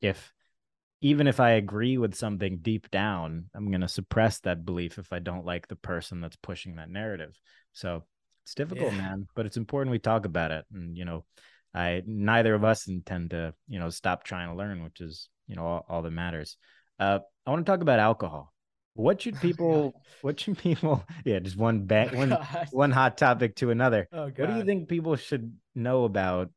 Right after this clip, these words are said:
Speaker 1: drinking alcohol?
Speaker 2: I think you should drink whatever you want. Um, but here's what I would say, right?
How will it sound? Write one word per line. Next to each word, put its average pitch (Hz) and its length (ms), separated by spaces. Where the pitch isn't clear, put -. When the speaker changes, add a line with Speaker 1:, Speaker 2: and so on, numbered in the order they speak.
Speaker 1:
drinking 92 380
alcohol? 82 600
Speaker 2:
I 190 80
think 208 240
you 165 80
should 143 200
drink 135 340
whatever 117 280
you 107 160
want. 127 380
Um, 110 400
but 139 120
here's 180 220
what 147 140
I 131 80
would 127 140
say, 117 220
right? 107 340